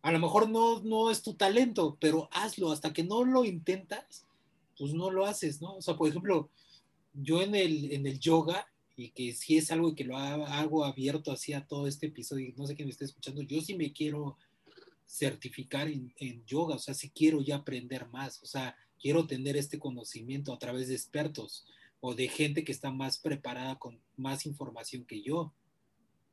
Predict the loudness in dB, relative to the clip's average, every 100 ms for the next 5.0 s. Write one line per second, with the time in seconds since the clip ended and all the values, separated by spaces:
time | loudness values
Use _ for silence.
0 | _ -2 0 2 4 4 2 -2 0 0
1 | -2 -2 -2 0 0 0 -2 -4 -6 -8
2 | -6 -6 -8 -12 _ _ _ _ _ _
3 | _ _ _ _ _ _ -2 0 2 0
4 | -2 -2 -2 -2 -4 -4 -4 -2 -2 -4